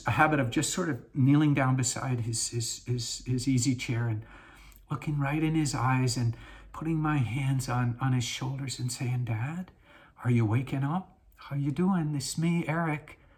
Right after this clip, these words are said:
And he has, my dad has actually only one eye and, uh, one prosthesis from childhood. And, and I can see just through the look that on his face and through his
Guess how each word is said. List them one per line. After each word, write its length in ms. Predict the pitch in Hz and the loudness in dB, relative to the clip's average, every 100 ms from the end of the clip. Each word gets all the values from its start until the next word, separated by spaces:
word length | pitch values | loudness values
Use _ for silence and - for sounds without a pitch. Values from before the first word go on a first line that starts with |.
| _ - - - - | _ -20 -20 -20 0
And 160 | 131 123 | 4 6
he 180 | 165 160 | 6 6
has, 560 | 170 170 160 - - 151 | 4 0 0 -2 -2 4
my 120 | 160 | 4
dad 360 | 160 175 180 - | 6 4 2 2
has 320 | 151 143 - | 2 2 -2
actually 300 | 151 - 147 | -6 2 4
only 240 | 147 147 | 6 6
one 260 | 143 143 139 | 6 6 6
eye 320 | 127 120 131 123 | 4 4 2 2
and, 260 | 123 123 | 2 2
uh, 60 | 127 | 0
one 240 | 139 143 | 2 2
prosthesis 680 | - 135 - 139 120 - 113 | 2 0 0 0 0 -2 -6
from 200 | - 123 | -2 -4
childhood. 560 | - 131 127 123 120 113 | 0 0 0 -2 0 0
And, 180 | 110 - - - - - | -2 -6 -20 -20 -16 -2
and 100 | 143 | 0
I 80 | 147 | 0
can 200 | - 147 | -2 0
see 480 | - - 190 139 117 | 2 2 2 0 -2
just 480 | - 160 - - - - - - - _ | -4 -6 -6 -10 -14 -20 -20 -20 -20 _
through 580 | - - 151 147 139 139 | -18 -2 4 6 4 0
the 320 | 127 135 131 - | 0 0 0 -2
look 360 | 143 190 - - | 0 0 -2 -6
that 300 | 147 127 - | -4 -4 -4
on 180 | 147 139 | 0 4
his 240 | 123 127 | 4 2
face 400 | - - 117 - | -2 -8 -8 -8
and 200 | - 135 | -6 -6
through 180 | - 156 | 4 4
his 220 | 139 139 | 6 2